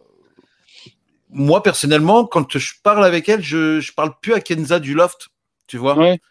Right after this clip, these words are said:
Speaker 2: bah, tu
Speaker 1: Et
Speaker 2: m'étonnes.
Speaker 1: j'ai jamais, j'ai jamais
Speaker 2: La
Speaker 1: même
Speaker 2: vie.
Speaker 1: fait aucune allusion. J'ai jamais fait une allusion en, en parlant avec elle. Jamais, à aucun moment, parce que, euh,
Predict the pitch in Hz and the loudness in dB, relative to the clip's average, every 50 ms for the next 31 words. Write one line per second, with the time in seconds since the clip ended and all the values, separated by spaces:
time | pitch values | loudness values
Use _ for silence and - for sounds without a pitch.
0 | _ _ - 131 - - - 143 147 143 143 180 175 143 123 120 165 175 190 190 | _ _ -6 -6 -4 -2 0 0 2 2 2 2 0 0 0 -2 -2 -2 -4 -6
1 | 180 135 160 160 - 170 185 185 - 139 135 143 196 190 185 202 220 202 196 208 | -6 -4 -2 -2 0 -2 0 2 2 2 2 2 2 2 4 4 4 2 0 0
2 | 202 - 196 196 - - 208 196 190 185 175 185 160 - 208 202 185 165 _ _ | 0 0 -2 -2 -2 -4 -4 -2 -2 -2 -4 -4 -6 -4 -4 -4 -6 -6 _ _
3 | - - - _ - 120 123 113 113 156 170 180 175 165 - 190 175 160 147 147 | -20 -20 -20 _ -8 -8 -6 -4 -2 -2 -2 -2 -4 -4 -2 -4 -4 -2 -2 -2
4 | 143 139 143 143 131 139 175 190 190 190 170 147 135 131 131 127 127 127 131 127 | -2 -4 -4 -8 -8 -8 -6 -6 -6 -4 -4 -4 -4 -4 -6 -6 -6 -8 -8 -6
5 | - 147 135 143 147 143 139 147 139 143 175 160 131 - _ - - _ _ _ | -4 -4 -2 0 0 0 -2 -2 -2 -4 -4 -4 -6 -8 _ -20 -20 _ _ _
6 | - 98 117 147 160 170 175 147 117 120 131 127 - 147 143 151 165 180 180 160 | -10 -4 -4 -2 -2 -2 -2 -2 -2 -2 -4 -4 -4 -6 -4 -4 -4 -4 -6 -6
7 | - 127 - - - 135 135 131 127 123 123 123 123 | -6 -8 -12 -12 -10 -6 -2 0 0 0 0 -2 -2